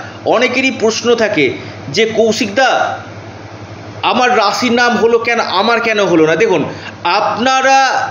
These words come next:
একটু মনোযোগ দিয়ে যদি ভিডিওটি শুনেন কি না, তাহলে আপনাদের প্রশ্নের উত্তর এই ভিডিওর মধ্যে রয়েছে। সেম রাশি একশো জন মানুষ রয়েছে, প্রত্যেকেরই ভাগ্য সমান নয়। আপনার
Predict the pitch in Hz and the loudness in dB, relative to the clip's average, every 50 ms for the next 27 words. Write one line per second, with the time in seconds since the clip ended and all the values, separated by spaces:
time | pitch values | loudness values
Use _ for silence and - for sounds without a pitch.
0 | - 233 269 269 269 - - - - - 294 285 269 254 254 262 269 285 233 302 | -4 -2 -2 -2 -4 -6 -10 -8 -2 0 2 2 4 4 2 2 2 2 2 2
1 | 294 240 220 277 262 240 254 254 214 214 233 208 233 240 226 233 220 - 233 233 | 2 2 2 0 0 0 0 0 0 0 0 2 0 0 0 -2 -2 0 0 0
2 | 240 240 220 240 269 262 233 170 139 127 - - - - - - - - - - | 0 0 0 0 0 0 0 0 0 0 -2 -4 -8 -12 -14 -16 -16 -16 -16 -16
3 | - - - - - - - - - - 156 160 180 202 226 233 - - - 160 | -16 -16 -16 -16 -16 -16 -16 -12 -6 -4 0 2 2 2 2 2 -2 -4 -2 0
4 | 160 175 - - - 240 233 240 240 - - 196 208 - - 208 226 226 202 202 | 0 0 0 2 0 2 2 2 0 0 2 0 0 0 0 0 2 2 2 2
5 | - - - 226 220 196 165 151 165 160 175 175 165 165 165 151 151 147 131 131 | 0 0 0 2 2 2 2 2 2 2 2 2 2 2 0 0 2 2 4 4
6 | 120 113 107 - 104 78 - - - - - - - - - - - - - - | 2 2 -2 -6 -10 -10 -10 -12 -14 -16 -18 -18 -18 -18 -16 -16 -16 -16 -16 -18
7 | - - - - - - - - - 247 285 285 285 285 277 277 269 269 269 269 | -18 -18 -16 -12 -8 -4 -2 0 0 2 2 4 4 4 4 4 4 2 2 2
8 | 285 285 294 294 294 294 - - - - - - - - - - - - - - | 0 0 0 0 -2 -6 -10 -14 -16 -18 -18 -18 -18 -18 -18 -18 -18 -18 -18 -18
9 | - - - - - - 214 311 - - - 285 277 269 254 233 226 208 202 196 | -18 -18 -18 -8 -2 0 0 0 0 0 0 0 2 2 2 2 2 2 2 0
10 | - - 196 190 170 - 160 147 131 - - 196 208 214 - 240 202 247 247 233 | 0 2 2 2 2 2 2 0 0 2 2 2 2 2 0 -2 -2 -2 0 0
11 | 262 247 165 - 180 165 - - - 208 202 208 185 190 190 190 190 180 170 170 | -2 -4 -4 -4 -2 -2 0 0 2 2 2 2 2 0 2 2 0 0 0 2
12 | 196 202 175 151 - - - - - - - - - - - - - 165 175 208 | 2 4 2 2 0 -2 -4 -8 -12 -14 -14 -14 -14 -16 -12 -4 -2 0 2 2
13 | - - 208 226 262 262 262 | 2 0 0 0 2 2 2